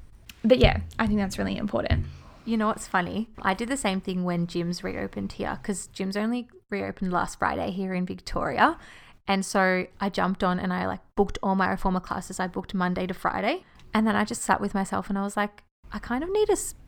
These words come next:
Speaker 2: almost book in a rest day." Like, I actually had to cancel one of the classes because
Speaker 1: Mm.
Speaker 2: I was like, "I'm not gonna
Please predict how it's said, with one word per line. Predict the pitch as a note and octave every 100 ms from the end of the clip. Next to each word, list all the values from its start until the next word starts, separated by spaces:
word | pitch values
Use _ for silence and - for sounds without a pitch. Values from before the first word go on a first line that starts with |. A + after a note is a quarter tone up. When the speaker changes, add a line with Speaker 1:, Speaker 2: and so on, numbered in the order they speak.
| G3+ - -
Speaker 2:
almost | A#3 B3 A#3+
book | - F#3 A#3+
in | A#3+ A3
a |
rest | F#3 B3+ -
day." | - - A3 -
Like, | G3+ -
I | G#3+
actually | B3 - D4+
had | C4 A#3+
to | G3+
cancel | G3 G3 -
one | F#3+ F#3
of |
the | G3
classes | - G3 F#3+ F#3
because | G3+ C4+ C#4+ A#3
Speaker 1:
Mm. | - - - - -
Speaker 2:
I | G#3
was |
like, | G#3 G#3
"I'm |
not | A#3+ D4
gonna | G#4+ E4